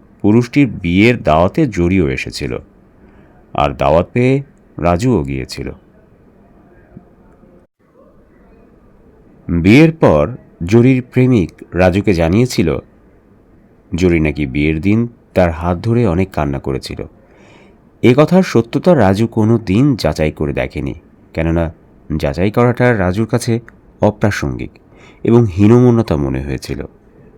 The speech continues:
সম্ভবত রাজু অতটা হীনমন্য নয়। কিছুদিন পর জরি আর জরির প্রেমিক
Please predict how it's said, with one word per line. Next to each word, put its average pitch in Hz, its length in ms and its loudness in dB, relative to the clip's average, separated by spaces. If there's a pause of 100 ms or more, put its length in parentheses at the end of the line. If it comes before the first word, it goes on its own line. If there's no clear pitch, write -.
(540)
সম্ভবত 80 720 -2 (380)
রাজু 85 500 -2 (460)
অতটা 117 280 -2
হীনমন্য 92 540 0
নয়। 60 240 -10 (3750)
কিছুদিন 165 380 4
পর 151 440 4
জরি 107 340 6
আর 110 100 4
জরির 95 320 2
প্রেমিক 104 460 0